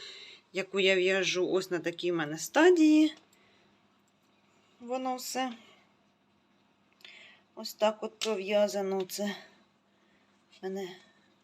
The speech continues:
пройма. І отак от. Мережка така.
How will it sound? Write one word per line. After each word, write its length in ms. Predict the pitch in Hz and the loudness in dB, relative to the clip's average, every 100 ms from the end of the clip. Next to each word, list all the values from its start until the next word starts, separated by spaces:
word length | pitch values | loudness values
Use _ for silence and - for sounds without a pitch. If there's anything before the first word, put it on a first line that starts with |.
| _ _ _ | _ _ _
пройма. 500 | 196 254 403 370 339 339 _ _ _ _ _ _ _ _ | -8 -4 0 0 0 -2 _ _ _ _ _ _ _ _
І 260 | 254 359 370 269 - - _ - | -10 -4 -4 -4 -12 -20 _ -12
отак 380 | 190 - - - - | -12 -10 -20 -20 -20
от. 240 | - - - _ - _ _ _ - _ _ _ _ _ _ _ _ _ _ _ _ _ _ | -20 -20 -20 _ -20 _ _ _ -20 _ _ _ _ _ _ _ _ _ _ _ _ _ _
Мережка 600 | 196 220 320 403 - 330 | -12 -6 -2 0 0 0
така. 500 | 330 294 294 285 | 0 -2 -2 -4